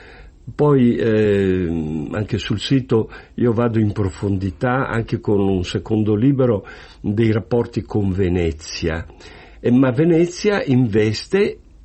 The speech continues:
diciamo, tutta l'area, l'investe profondamente. E quindi il fatto di vedere, ehm, a, a Pola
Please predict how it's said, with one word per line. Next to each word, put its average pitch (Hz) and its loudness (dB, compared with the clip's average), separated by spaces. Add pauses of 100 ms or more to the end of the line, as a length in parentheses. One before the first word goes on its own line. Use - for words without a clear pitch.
(340)
diciamo, 131 0
tutta 147 -2
l'area, 107 -2
l'investe 110 -2
profondamente. 120 -2 (560)
E 165 0
quindi 196 2 (1120)
il 135 -2
fatto 147 -2
di 135 4
vedere, 127 4
ehm, 95 -6
a, - -6
a - -6
Pola 98 2